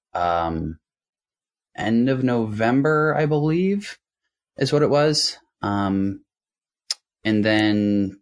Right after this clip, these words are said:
yeah, then the process then takes a little while,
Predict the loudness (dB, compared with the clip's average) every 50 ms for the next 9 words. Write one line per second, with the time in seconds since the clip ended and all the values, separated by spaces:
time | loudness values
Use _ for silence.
0 | _ _ _ -6 -2 0 0 0 0 0 0 2 2 2 2 0 0 -2 -6 -10
1 | _ _ _ _ _ _ _ -4 0 0 2 2 0 0 0 0 0 -2 -2 -4
2 | -4 -6 -8 -10 _ _ _ _ _ _ _ _ _ _ -2 0 0 2 2 0
3 | -2 -2 -4 -4 -4 -2 -2 -2 0 0 0 0 0 0 0 0 0 0 0 0
4 | 0 -2 -2 -4 -6 -10